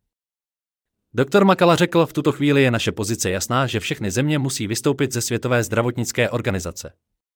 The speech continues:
V A O nemá na mysli nejlepší zájmy světa."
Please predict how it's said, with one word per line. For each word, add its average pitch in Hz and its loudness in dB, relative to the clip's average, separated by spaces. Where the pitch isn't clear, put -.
V 135 2
A 156 4
O 156 4
nemá 147 4
na 147 4
mysli 151 0
nejlepší 160 0
zájmy 143 2
světa." 143 -4